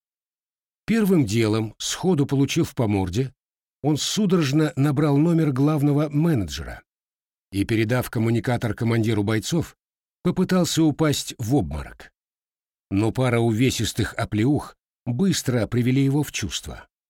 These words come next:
после чего бедняга окончательно убедился, что русские военные — настоящие звери. На его глазах примчавшегося менеджера моментально скрутили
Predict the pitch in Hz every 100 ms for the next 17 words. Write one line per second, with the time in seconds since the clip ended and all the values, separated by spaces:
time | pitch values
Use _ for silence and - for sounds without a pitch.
0 | _ - 190 - 139 143 147 117 95 131
1 | 156 160 - _ _ _ - 175 185 180
2 | 156 120 117 104 117 110 107 156 - 127
3 | - 139 156 139 - 110 117 147 196 123
4 | 95 82 - _ _ _ 98 98 104 92
5 | 113 - 131 135 82 65 55 - - _
6 | _ _ _ _ - 87 107 127 143 156
7 | 147 143 139 165 - 123 110 - 139 131
8 | 127 107 - 107 131 175 123 76 80 65
9 | - _ _ - 90 135 175 151 165 120
10 | 110 - 123 120 185 117 -